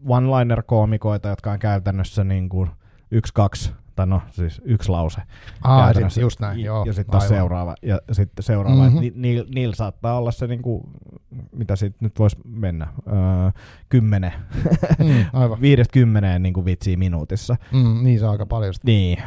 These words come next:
Speaker 2: Mm.
Speaker 1: mut et, et jos mä mietin mun kymmenen minuutin settiä tällä hetkellä, niin olisiko siellä kuusi,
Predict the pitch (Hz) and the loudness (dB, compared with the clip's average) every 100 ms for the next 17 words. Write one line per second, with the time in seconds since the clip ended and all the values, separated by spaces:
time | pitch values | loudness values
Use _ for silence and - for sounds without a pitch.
0 | 110 107 98 98 90 95 92 95 104 98 | 0 2 4 0 0 -4 -2 0 0 0
1 | 101 95 95 92 131 123 117 107 104 101 | -2 -2 -4 -2 0 2 2 4 2 2
2 | 98 101 _ 104 98 - 117 110 107 98 | 2 0 _ -4 -2 0 2 4 4 2
3 | - 98 95 95 90 80 - 120 107 95 | -4 -2 -2 -2 -2 -4 -2 2 2 0
4 | - 101 95 98 - - | -4 -2 -2 -2 -2 -6